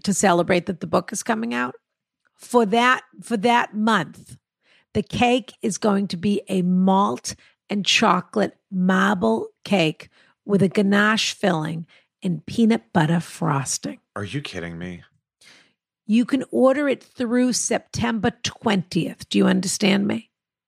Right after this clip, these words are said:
Speaker 2: Nine twenty.
Speaker 1: And the, and the cake will ship between the twenty-sixth and the twenty-eighth. So that's O V.
Speaker 2: I mean,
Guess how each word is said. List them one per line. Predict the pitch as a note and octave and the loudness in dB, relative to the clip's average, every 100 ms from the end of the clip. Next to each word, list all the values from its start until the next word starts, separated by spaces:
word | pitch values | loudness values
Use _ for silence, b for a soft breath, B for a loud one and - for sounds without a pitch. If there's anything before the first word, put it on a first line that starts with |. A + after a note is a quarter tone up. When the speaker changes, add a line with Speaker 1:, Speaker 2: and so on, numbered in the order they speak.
| _ _ _ - | _ _ _ -8
Speaker 2:
Nine | G2 G#2 A2 | 0 2 4
twenty. | G#3+ G#3+ F#3 - - _ _ | 2 2 2 -2 -10 _ _
Speaker 1:
And | A3+ A3 | -2 2
the, | |
and | |
the | G#3 | 0
cake | - - B3 B3+ - | 0 0 2 0 -4
will | - | -2
ship | - - A2 - _ | -2 2 0 0 _
between | - - F#3+ | -12 -4 -2
the | D#3+ | -2
twenty-sixth | - G3 F#3 D3+ G3+ - - | -2 0 2 2 0 0 -4
and | - F3 | -2 0
the | E3 | 0
twenty-eighth. | - D#3+ D#3 F#3 D4+ - - - _ _ _ _ _ _ _ _ _ _ _ _ _ | -2 -2 -2 -2 -6 -12 -20 -20 _ _ _ _ _ _ _ _ _ _ _ _ _
So | - A#3 | -4 0
that's | A#3+ - - | 0 0 -2
O | - C4 | 2 4
V. | |
Speaker 2:
I | C#4+ | 4
mean, | D4+ | 2